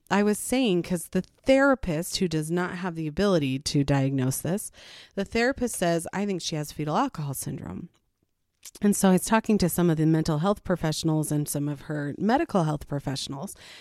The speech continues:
and they were like, "No, she can still get that diagnosis." She's, they said, "But the diagnostic criteria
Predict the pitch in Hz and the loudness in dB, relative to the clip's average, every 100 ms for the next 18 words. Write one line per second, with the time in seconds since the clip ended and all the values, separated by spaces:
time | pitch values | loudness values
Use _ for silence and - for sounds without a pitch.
0 | - - - - 202 196 190 190 175 185 | -20 -20 -18 -2 2 4 4 4 4 2
1 | 269 262 311 381 349 190 160 143 143 - | 0 0 0 0 0 0 -2 -2 -2 0
2 | 143 131 156 277 - - - - _ - | 0 0 2 2 0 -6 -10 -14 _ -20
3 | - _ - 214 190 - 165 190 - 185 | -20 _ -2 -2 -2 -6 0 0 2 2
4 | 175 170 - _ 160 - 202 - 208 - | 4 2 -6 _ -20 0 2 4 0 2
5 | 226 226 277 262 240 220 - - - 190 | 2 4 2 2 2 0 -2 -4 -2 0
6 | 180 - - - 269 370 208 147 143 | 0 0 -6 -4 0 2 2 2 -2